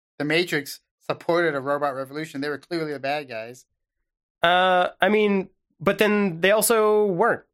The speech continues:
Speaker 2: right? Like,
Speaker 1: No, they were always the bad guys.
Speaker 2: <laughs> But no, they weren't, 'cause you, you think about it, and, like, there was the, there was the main conflict, but then the, the only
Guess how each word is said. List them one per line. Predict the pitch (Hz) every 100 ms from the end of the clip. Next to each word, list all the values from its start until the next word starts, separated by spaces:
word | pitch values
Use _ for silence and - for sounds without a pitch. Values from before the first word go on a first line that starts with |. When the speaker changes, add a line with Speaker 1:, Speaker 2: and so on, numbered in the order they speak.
| _ -
Speaker 2:
right? | 135 165 -
Like, | 156 143
Speaker 1:
No, | 233 226
they | 202
were | 202
always | 180 196 220 214
the | 233
bad | 240 247 185
guys. | - - - 247 254 220 220
Speaker 2:
<laughs> |
But | 170 269
no, | 262 320
they | 294
weren't, | 294 427 427 - 185
'cause | 220 214 - -
you, | 214
you | 208 196
think | 277 330
about | 190 147 143
it, | 180
and, | 175 165
like, | 170 165 - _ _ _ _ _
there | 151 202
was | 202 196 175
the, | - 156 175 165 160 156 -
there | 175
was | 175 151
the |
main | 170 185 151
conflict, | - 247 294 - 139 131 -
but | 156
then | 165 165 156 151 - _ _ _ -
the, | 143 160 156 151 147 - -
the | 156 165
only | 180 185 170 151